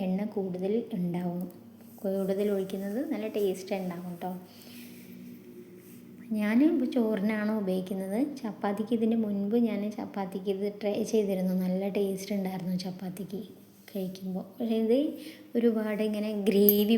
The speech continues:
പോലെയൊക്കെ ഉണ്ടാക്കുന്നതാണ് കേട്ടോ നല്ലത്. ഒരുപാട് ഒഴി-, വെള്ളം പോലെ ആവുമ്പോൾ ടേസ്റ്റ് ഉണ്ടാവില്ല. കുറച്ച് ഗ്രേവി പോലെ ഉണ്ടാകുമ്പോൾ അതിന് നല്ല ടേസ്റ്റ് ഉണ്ടാവും. അപ്പോൾ നമ്മൾക്കിനി ആഡ് ചെയ്യണത്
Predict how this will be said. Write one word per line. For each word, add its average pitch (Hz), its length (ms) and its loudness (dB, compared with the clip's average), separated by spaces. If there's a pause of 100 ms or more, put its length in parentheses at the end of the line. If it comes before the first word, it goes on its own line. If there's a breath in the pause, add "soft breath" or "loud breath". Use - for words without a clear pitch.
പോലെയൊക്കെ 190 460 2
ഉണ്ടാക്കുന്നതാണ് 175 640 -2
കേട്ടോ 190 180 -8 (100)
നല്ലത്. 196 320 -6 (360)
ഒരുപാട് 202 520 -2 (120)
ഒഴി-, 208 220 -2 (220)
വെള്ളം 190 460 -2
പോലെ 202 300 2
ആവുമ്പോൾ 185 300 -2 (140)
ടേസ്റ്റ് 196 400 -2
ഉണ്ടാവില്ല. 170 340 -8 (720 loud breath)
കുറച്ച് 196 320 -4 (120)
ഗ്രേവി 196 440 2
പോലെ 202 200 -2 (100)
ഉണ്ടാകുമ്പോൾ 190 540 -6
അതിന് 190 280 -6
നല്ല 185 140 -6 (100)
ടേസ്റ്റ് 180 340 -8
ഉണ്ടാവും. 180 240 -8 (1700 loud breath)
അപ്പോൾ 208 220 -2
നമ്മൾക്കിനി 196 460 0 (340)
ആഡ് 196 220 -2
ചെയ്യണത് 196 360 -2